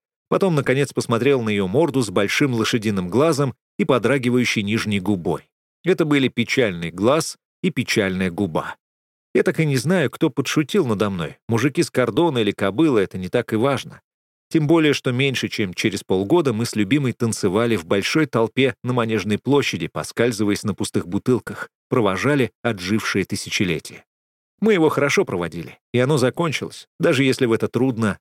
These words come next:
вериться. А может, никто и не шутил. Есть вероятность, что Кобыла просто решила, что жеребцовские игры скучны,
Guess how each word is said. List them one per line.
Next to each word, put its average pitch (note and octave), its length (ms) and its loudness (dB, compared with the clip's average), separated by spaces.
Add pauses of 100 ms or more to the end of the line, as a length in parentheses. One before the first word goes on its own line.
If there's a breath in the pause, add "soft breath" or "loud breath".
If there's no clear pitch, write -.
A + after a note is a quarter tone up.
вериться. F2 640 -6 (420)
А C#3+ 80 2
может, F3+ 260 2
никто D3+ 260 0
и E3 80 0
не C#3+ 100 -2
шутил. B2 440 -4 (380)
Есть C#3+ 320 2
вероятность, B2 600 0
что - 200 -2
Кобыла A#2+ 400 0
просто A#2+ 380 -2
решила, A2+ 420 0
что A2+ 300 0 (180)
жеребцовские C#3 840 0
игры B2 200 0
скучны, B2 600 -2